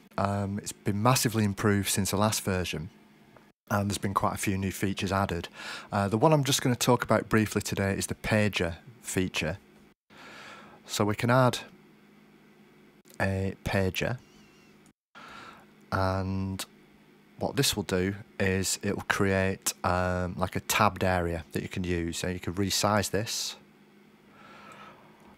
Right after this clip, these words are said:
Great feature of the new editor is the zoom ability, which is really, really nice and really slick and allows you to zoom right in on whatever it is you want to look at.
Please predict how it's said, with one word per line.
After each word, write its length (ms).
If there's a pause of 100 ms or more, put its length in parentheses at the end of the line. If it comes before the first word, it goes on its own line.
Great 240
feature 460
of 120
the 80
new 180
editor 460
is 140
the 120
zoom 500
ability, 600 (280)
which 180
is 100
really, 520
really 320
nice 360
and 80
really 240
slick 560
and 160
allows 300
you 80
to 120
zoom 460
right 380
in 140
on 40
whatever 300
it 60
is 140
you 80
want 140
to 80
look 260
at. 140